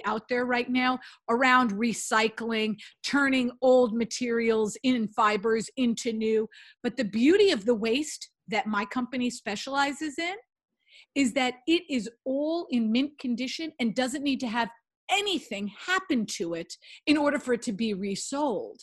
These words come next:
So you literally are right. If you burn it or landfill it, you are burning and landfilling perfectly good money. Go-, businesses, some of them are sitting on a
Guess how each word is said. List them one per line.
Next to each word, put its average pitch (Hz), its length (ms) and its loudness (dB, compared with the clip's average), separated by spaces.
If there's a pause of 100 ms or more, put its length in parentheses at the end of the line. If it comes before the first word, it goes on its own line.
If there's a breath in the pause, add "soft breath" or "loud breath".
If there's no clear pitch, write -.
(320 loud breath)
So 339 280 0
you 285 220 4
literally 294 580 4
are 247 160 2
right. 285 260 0
If 240 140 -4
you 262 140 2
burn 277 400 -4
it 330 120 0
or 254 100 0
landfill 269 420 0
it, 226 80 -6
you 277 300 6
are 233 260 -4
burning 311 340 -4
and 262 100 0
landfilling 277 760 -4
perfectly 294 580 -4
good 220 340 2
money. 247 560 2 (300 loud breath)
Go-, 508 200 -8
businesses, 359 600 -2
some 403 160 -4
of 466 60 -6
them 392 120 -6
are 349 40 -4
sitting 370 280 -6
on 359 100 -2
a 311 100 -10